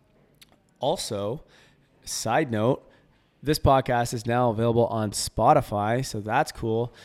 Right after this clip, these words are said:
Uh, if that's where you like to listen to your podcast, head on over there, uh, and you can subscribe on Spotify.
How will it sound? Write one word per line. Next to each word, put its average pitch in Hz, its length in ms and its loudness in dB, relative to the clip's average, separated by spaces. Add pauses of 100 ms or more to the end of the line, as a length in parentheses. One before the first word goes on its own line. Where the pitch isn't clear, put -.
(220)
Uh, 107 340 -2
if 110 100 -6
that's 131 260 -2
where 139 100 -2
you 131 120 2
like 131 160 0
to - 80 -4
listen 131 240 -4
to 117 160 0
your 117 200 2
podcast, 135 680 2 (300)
head 135 200 -2
on 139 140 2
over 131 200 2
there, 131 440 4
uh, 117 220 -4
and 123 120 -2
you 123 80 -2
can 113 120 -10
subscribe 120 520 0
on 110 120 0
Spotify. 131 720 2